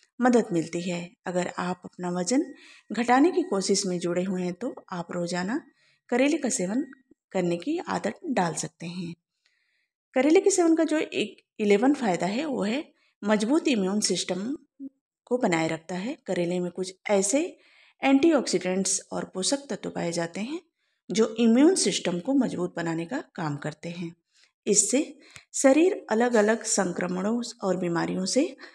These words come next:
आराम से लड़ पाता है। तो ये थी करेले के बारे में कुछ महत्वपूर्ण जानकारियाँ। तो I hope कि ये वीडियो आप सभी के लिए हेल्पफुल होगी और आप सभी भी ज़रूर फॉलो करेंगे। तो चलिए आज के लिए इतना ही, फिर मिलती हूँ कुछ और न्यू टिप्स के साथ।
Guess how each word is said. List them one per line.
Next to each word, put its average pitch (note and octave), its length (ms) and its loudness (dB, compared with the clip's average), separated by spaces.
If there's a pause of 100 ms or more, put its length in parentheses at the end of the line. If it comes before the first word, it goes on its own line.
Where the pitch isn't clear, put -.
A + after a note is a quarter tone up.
(260)
आराम G3 300 0
से D#4 220 0
लड़ G3+ 240 2
पाता E3+ 320 -8
है। F3+ 260 -6 (760)
तो C#4 120 2
ये D4 240 6
थी D4 600 0
करेले G#3 260 2
के A3+ 100 -4
बारे F#3 240 4
में A3+ 140 2
कुछ G#3 320 -2
महत्वपूर्ण F#3+ 520 -4
जानकारियाँ। F#3 580 0
तो C4 140 -6
I F#3 220 -2
hope B3+ 320 0
कि E4 80 -4
ये G3 140 -2
वीडियो F#3 340 -4
आप - 240 -2
सभी F#3+ 260 -2
के B3 140 -6
लिए A#3 300 0
हेल्पफुल F3 420 -8
होगी G#3+ 340 -2 (400)
और G3 260 0
आप C4+ 220 4
सभी G#3 280 2
भी G#3+ 120 -4
ज़रूर F#3+ 320 0
फॉलो E3+ 300 0
करेंगे। E3 480 -4 (380)
तो G3 60 -8
चलिए G3 400 2 (360)
आज G#3 200 2
के A#3 100 -6
लिए G3+ 100 0
इतना G#3 180 -2
ही, C4 120 4
फिर A3 180 -4
मिलती F3 340 -4
हूँ A#3 160 0
कुछ - 320 -4 (100)
और F3+ 220 2
न्यू F3+ 140 -2
टिप्स - 300 -2
के E3+ 160 -6
साथ। G#3+ 220 -2